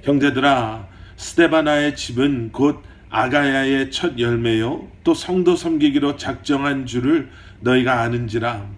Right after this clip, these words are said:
내가 너희를 권하노니 이 같은 사람들과 또 함께 일하며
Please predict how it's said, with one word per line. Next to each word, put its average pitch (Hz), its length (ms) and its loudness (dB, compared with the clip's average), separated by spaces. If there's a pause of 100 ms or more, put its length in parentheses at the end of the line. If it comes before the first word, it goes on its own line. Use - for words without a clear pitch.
내가 123 220 0
너희를 127 400 2
권하노니 123 720 0 (400)
이 139 100 4
같은 160 320 2
사람들과 143 640 0
또 170 140 4
함께 175 420 4
일하며 123 600 0